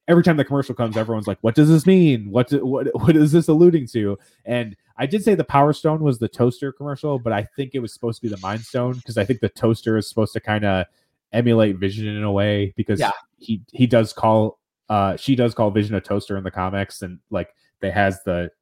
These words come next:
Speaker 1: you know, the, it is a red dot, but it's like Mind Stone. Th-, this whole Infinity Stones thing could be a, a very big stretch. It just,
Speaker 2: Yeah,
Speaker 1: it's very,
Speaker 2: I, I,
Speaker 1: it,
Speaker 2: I, I was never really on board with that theory to begin with. I didn't wanna take that away from you.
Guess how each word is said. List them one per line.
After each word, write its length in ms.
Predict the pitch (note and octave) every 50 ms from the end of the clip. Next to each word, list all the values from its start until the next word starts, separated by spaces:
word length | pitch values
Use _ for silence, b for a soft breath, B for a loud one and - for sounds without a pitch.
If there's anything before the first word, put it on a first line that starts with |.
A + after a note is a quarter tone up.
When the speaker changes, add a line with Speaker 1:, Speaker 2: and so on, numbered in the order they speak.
| _ _ _ _ _ _
Speaker 1:
you 100 | - A2+
know, 80 | G#2 F#2+
the, 140 | F2+ G2+ - -
it 120 | B2+ B2
is 220 | C3 C3+ C3+ C3 A#2+
a 80 | A2+
red 260 | G2+ G#2 A2 A2 G#2
dot, 320 | G2 G#2 F#2+ G2 G#2 A2 -
but 80 | G#2
it's 140 | F#2+ F2+ - -
like 140 | F#2+ F2+ - _ _ _ _ _ G2 - _ _
Mind 240 | F#2 F2 F2+ F2 -
Stone. 320 | _ F2+ F2+ F#2 F2+ F#2 - _ _ _ _ _ _ _ _ _ _ _ _ _ - D#3 D#3
Th-, 140 | G3+ F#3+
this 140 | F3 G3+ F#3+
whole 120 | G#3+ B3 A3+
Infinity 260 | F3+ - G3 G3 F#3+
Stones 280 | F3 F#3+ F3 D#3+ C#3+ -
thing 160 | - E3 D3+
could 160 | - D#3 C#3
be 120 | B2 A#2 G#2+
a, 80 | G2 F#2 - _ -
a 80 | A#2
very 260 | G2+ G2+ B2 B2 A2+ G2
big 200 | F#2 F2 E2 -
stretch. 480 | - - D#2+ - _ - - _ _ _ _ _ _ _
It 100 | - C3+
just, 180 | C3+ - C3 E3
Speaker 2:
Yeah, 240 | F3+ F3+ F3 E3+ E3
Speaker 1:
it's 80 | - C#3+
very, 180 | D#3+ D#3 D#3 C#3+
Speaker 2:
I, 40 | A3+
I, 20 | - C3+ A3 B3
Speaker 1:
it, 80 | -
Speaker 2:
I, 60 | D3 F#3+ A3
I 60 | C4 C#4
was 120 | D4 A#3
never 220 | G3+ A3+ A3 G#3 A3
really 180 | A3 A3 A3 G#3+
on 140 | G3+ F#3 D#3+
board 200 | D3+ D#3+ D#3+ E3
with 60 | F3+
that 200 | F#3 F3+ F3 -
theory 360 | F#3+ F#3 F#3 F#3+ F#3 F#3+ F#3
to 200 | E3 D#3 D3+ D#3
begin 240 | D3 D3 C#3+ D#3+ E3
with. 140 | E3+ F3 E3+
I 100 | E3 C#3
didn't 160 | C#3+ D3 C#3+ C#3+
wanna 180 | D3 C#3 B2+
take 220 | A#2+ - D3 A#2 -
that 140 | B2 A#2
away 160 | A2+ A2 G#2+ G#2+
from 160 | A2+ G#2+ G#2
you. 240 | G2+ G#2 B2+ D3+